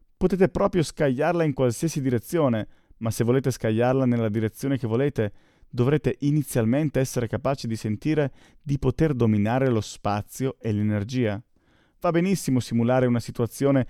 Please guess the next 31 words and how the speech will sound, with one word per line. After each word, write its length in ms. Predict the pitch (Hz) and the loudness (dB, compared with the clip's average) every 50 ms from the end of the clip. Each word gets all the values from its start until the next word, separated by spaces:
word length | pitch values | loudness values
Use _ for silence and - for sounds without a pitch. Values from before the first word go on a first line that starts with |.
| - - - _ - _ | -8 -20 -20 _ -8 _
e 80 | - 127 | -4 0
sapere 400 | - 127 117 - 135 139 139 131 | 0 0 2 4 4 4 4 4
che 100 | - 123 | 0 -2
state 260 | 110 - 123 120 123 | -2 -2 -2 -2 -2
fingendo. 760 | 113 120 113 107 101 110 110 107 107 104 98 101 98 113 _ _ _ _ _ _ _ _ _ _ - | -2 0 0 2 2 2 0 2 0 0 -2 -4 -6 -8 _ _ _ _ _ _ _ _ _ _ -2
Non 160 | 104 110 135 | 0 2 2
è 60 | 143 | 2
che 100 | - 143 | 2 4
la 100 | 123 113 | 2 4
gente 320 | 104 113 117 117 104 - 104 | 4 4 2 2 2 0 0
legga 380 | 104 110 117 123 113 - 123 | 2 2 2 0 2 2 2
nella 160 | 117 113 110 | 2 4 2
vostra 340 | 107 104 113 110 - - 110 | 2 0 0 0 0 0 0
mente, 480 | 107 107 107 104 101 104 - 98 95 - - - - - - - | 2 2 0 0 -2 -2 -4 -6 -6 -6 -12 -20 -20 -20 -20 -14
la 140 | - - 147 | -8 -8 -2
cosa 240 | - 175 175 151 147 | 0 2 2 2 2
si 160 | 120 - 127 | 2 2 2
rivela 340 | 120 113 127 135 127 117 - | 4 6 6 4 4 4 2
semplicemente 760 | - - - 175 151 - 151 - - 127 139 156 160 139 139 | -2 -2 -2 -2 0 0 -2 0 0 2 2 2 2 2 0
nell'atteggiamento. 960 | 113 110 110 107 - - 113 101 - 117 113 107 101 98 90 - 92 92 101 _ _ _ _ _ _ _ _ _ _ _ | 0 0 0 -2 -2 -4 -6 -2 -2 -2 -2 -2 -2 -4 -6 -6 -8 -10 -10 _ _ _ _ _ _ _ _ _ _ _
L'atteggiamento 960 | - 120 143 143 - _ - 131 110 - 123 113 123 139 151 143 - - 110 101 | -2 -2 -2 -2 -2 _ 0 0 2 4 4 4 4 2 0 -2 -2 -2 0 0
non 240 | 101 117 123 113 104 | 2 2 2 0 0
c'è. 320 | - - 151 135 113 - _ _ _ _ _ _ _ _ _ | 0 0 0 0 0 -2 _ _ _ _ _ _ _ _ _
Galli 320 | _ - 117 165 165 160 156 | _ -2 0 2 2 2 0
Curci 380 | - - 190 190 - - - 123 | 0 0 0 0 0 0 2 4
non 180 | 120 123 123 | 4 6 6
uscì 260 | 123 110 - - 143 127 | 4 4 2 0 2 4
mai 200 | 127 139 147 131 | 4 4 4 4
guardando 400 | 117 110 107 104 117 120 113 113 | 4 4 4 4 4 4 4 2
il 100 | 107 101 | 2 0
pubblico 500 | - 131 131 127 127 110 - 123 107 | 0 0 2 2 2 2 2 0 0